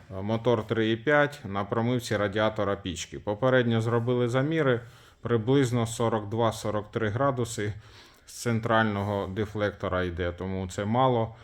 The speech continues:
І зараз ми підключимось і побачимо, в чому справа.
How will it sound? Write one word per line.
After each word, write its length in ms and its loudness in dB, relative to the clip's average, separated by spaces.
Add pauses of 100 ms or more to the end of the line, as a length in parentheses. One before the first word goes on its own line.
(320)
І 220 -4
зараз 360 2
ми 140 -2
підключимось 800 -4
і 340 -4 (520)
побачимо, 560 -2
в 60 -8
чому 280 -6
справа. 420 -8